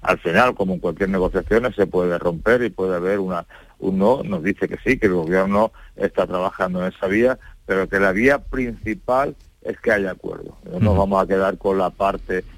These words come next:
Speaker 1: que, de que haya acuerdo, que es la que nos traslada, nos trasladó ayer, que va a haber acuerdo. Eso es lo que nos quiso decir, que nos viniésemos tranquilos, que va a haber acuerdo. Por supuesto, siempre en cualquier negociación de entre dos partes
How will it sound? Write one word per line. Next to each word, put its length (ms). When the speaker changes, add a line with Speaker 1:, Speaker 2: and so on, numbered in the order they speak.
Speaker 1:
que, 100
de 180
que 140
haya 220
acuerdo, 500
que 140
es 40
la 140
que 160
nos 220
traslada, 520
nos 340
trasladó 520
ayer, 320
que 280
va 80
a 20
haber 160
acuerdo. 600
Eso 400
es 60
lo 220
que 120
nos 180
quiso 420
decir, 360
que 140
nos 160
viniésemos 480
tranquilos, 540
que 100
va 60
a 40
haber 120
acuerdo. 460
Por 100
supuesto, 440
siempre 320
en 60
cualquier 340
negociación 640
de 80
entre 180
dos 160
partes 420